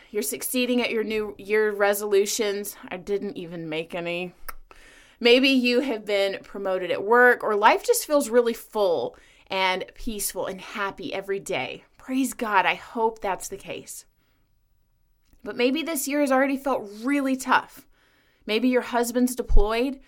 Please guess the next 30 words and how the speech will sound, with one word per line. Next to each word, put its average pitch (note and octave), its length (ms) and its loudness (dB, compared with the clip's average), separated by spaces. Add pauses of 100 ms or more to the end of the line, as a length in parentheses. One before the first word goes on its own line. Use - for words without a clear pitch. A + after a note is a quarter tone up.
(360)
and F#3 100 -12
you've G3 100 -10
been G3 140 -8
feeling G#3+ 280 -8
really G3+ 240 0
lonely. G#3 640 -4 (280)
Maybe A3 240 -2
you've A3 180 -4
been G#3 160 -4
battling G3 440 0
depression. B3+ 840 -2 (360)
Maybe A#3+ 260 4
you've B3+ 160 4
been A3 160 -2
questioning B3 580 2
whether G#3+ 180 2
God G#3+ 320 2
is B3+ 160 2
even G#3+ 380 -2
real, A3 500 2 (300)
or A#3 80 2
at B3+ 100 4
the B3 60 0
very C#4+ 280 6
least, D4 340 -2
if C4 100 -2
he A#3+ 80 -4
even A3+ 380 -2
hears D#4 600 0
you. D3+ 360 -8